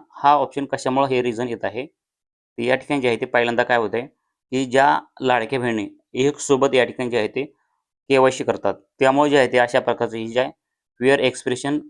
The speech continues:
hang traffic", या ठिकाणी पहा, "Please try again later"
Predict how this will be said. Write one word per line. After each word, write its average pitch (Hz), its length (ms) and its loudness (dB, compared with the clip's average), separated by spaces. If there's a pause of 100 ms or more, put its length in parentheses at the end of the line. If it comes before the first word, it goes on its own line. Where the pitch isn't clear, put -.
(480)
hang 135 160 0
traffic", 101 420 -2
या 110 140 0
ठिकाणी 101 240 -8
पहा, - 200 -8 (180)
"Please 139 200 2 (580)
try 127 280 4
again 135 220 -2
later" 107 340 0